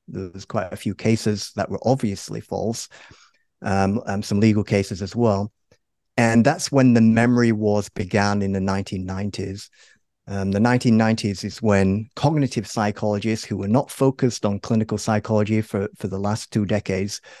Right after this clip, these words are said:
suddenly realized what was happening in these, uh, dreadful, um, uh, therapies.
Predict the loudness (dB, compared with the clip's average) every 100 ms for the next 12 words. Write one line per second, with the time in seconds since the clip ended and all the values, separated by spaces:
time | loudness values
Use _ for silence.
0 | _ -2 2 6 6 6 6 6 4 2
1 | -2 -6 -6 -2 0 2 2 2 0 -6
2 | -20 _ -2 2 4 4 2 -2 -6 -10
3 | -6 -4 -4 0 2 2 0 0 -2 _
4 | _ -8 -8 -6 -8 -10 -12 -12 -10 -10
5 | 0 4 4 4 2 0 -4